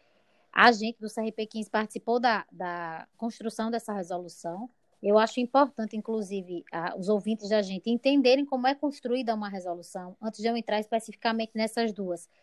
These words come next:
Por quê? Porque a gente precisa entender que a nossa participação profissional faz a diferença.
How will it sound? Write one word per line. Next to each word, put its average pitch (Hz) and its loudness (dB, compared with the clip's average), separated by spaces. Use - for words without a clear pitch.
Por 320 6
quê? 214 0
Porque 233 0
a 269 8
gente 262 2
precisa 262 -4
entender 277 0
que 233 -4
a 233 2
nossa 302 0
participação 214 -4
profissional 196 -8
faz 233 2
a 240 -2
diferença. 240 -4